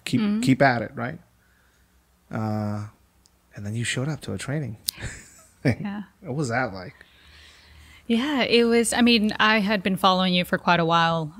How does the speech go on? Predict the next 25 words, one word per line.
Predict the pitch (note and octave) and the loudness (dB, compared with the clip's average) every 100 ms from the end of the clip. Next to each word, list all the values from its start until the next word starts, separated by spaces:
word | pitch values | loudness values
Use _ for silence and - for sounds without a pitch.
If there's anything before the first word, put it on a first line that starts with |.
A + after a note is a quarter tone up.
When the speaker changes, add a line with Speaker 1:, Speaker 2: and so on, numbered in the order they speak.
| - | -10
Speaker 2:
Um, | F3 E3 | -6 -6
I | F3 | -4
had | F3 E3+ | -4 -4
been | F3+ | -6
interested | F3+ F#3 - F#3 | -4 -6 -6 -6
in | F3 | -6
what | F3 | -8
you | F3+ | -6
were | E3+ | -6
doing, | F3+ F3 | -6 -6
especially | F#3 - F3+ - F3+ | -4 -4 -4 -4 -4
also | F3 - F#3 | -4 -8 -8
since, | - F3 - - B3 - | -8 -10 -12 -18 -20 -14
you, | - | -10
you | F3 F3+ F3+ F#3 | -8 -8 -6 -4
know, | F3 | -4
you're, | F3+ F#3+ | -4 -4
you're | F#3+ F3+ | -4 -4
one | F3 G3 | -2 -2
of | F#3+ | 0
us. | G3+ F#3 - - - | -4 -4 -8 -10 -10
Um, | - F3+ E3 E3 E3+ - | -2 0 0 -2 -6 -8
Speaker 1:
Yeah. | - - | -4 -2
Speaker 2:
and, | F#3+ F3+ F3+ F3+ B3+ - - - | 0 0 -2 2 2 2 -6 -4
<laughs> | C4 | -2